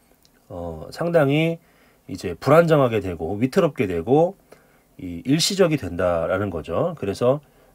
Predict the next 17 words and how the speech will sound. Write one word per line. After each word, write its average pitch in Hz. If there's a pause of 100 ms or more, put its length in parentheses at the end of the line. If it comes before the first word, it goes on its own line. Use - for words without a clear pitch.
(120)
어, -
모든 196
곳에 175
사는 143
그 98
주민들이 123
습관적으로 170 (440)
이제 -
그러한 113
인구 139
증가를 120 (640)
막는 151
그러한 104
것들이 90 (520)
습관화되어야 101
된다는 85
이야기입니다. 80